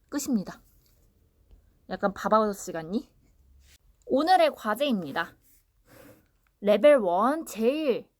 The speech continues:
쉬운 단계 문제는요, 요겁니다. 이거 선택하셔도 되고요. 레벨 투 여기까지 푸셔도 돼요. 레벨 쓰리 여기까지 풀어도 되고 레벨 포는 여기까지 풀어도 돼요.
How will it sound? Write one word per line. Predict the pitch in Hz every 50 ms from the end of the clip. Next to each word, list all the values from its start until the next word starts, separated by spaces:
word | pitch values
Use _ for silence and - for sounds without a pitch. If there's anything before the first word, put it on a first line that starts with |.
| _
쉬운 | _ - - 320 330 339 339 311
단계 | 247 233 220 214 226 214
문제는요, | 190 185 180 180 196 208 208 202 196 196 220 240 240 214
요겁니다. | 185 175 208 214 208 196 180 - 196 196 196 220 -
이거 | - 185 190 196
선택하셔도 | 214 233 233 240 240 233 - 220 208 214 208 196 -
되고요. | - 208 175 - 151 165 196 233 269 302 330 - _ _ _ _ _ _ _
레벨 | 175 190 202 220 247 254 240 240 240
투 | - - 311 277 196 127 - _ _ _ _ _ -
여기까지 | 208 233 247 302 - - 247 220 226 208
푸셔도 | - - 226 240 220 208 196
돼요. | 190 180 175 180 180 175 _ _ _ _ _ _ _ _ _ _ _ _
레벨 | - 196 208 196 233 240
쓰리 | 233 - 277 254 294 302 285 240
여기까지 | 185 180 226 233 - - 220 208 208
풀어도 | 233 - - 226 214 214 208
되고 | 208 180 175 170 185 196 240 269 277
레벨 | 247 185 175 160 165 165
포는 | - - 185 180 208 247 277 262 214
여기까지 | 180 196 247 277 - - 240 226 208 196
풀어도 | - - - 233 220 214 202 196
돼요. | - 175 160 143 -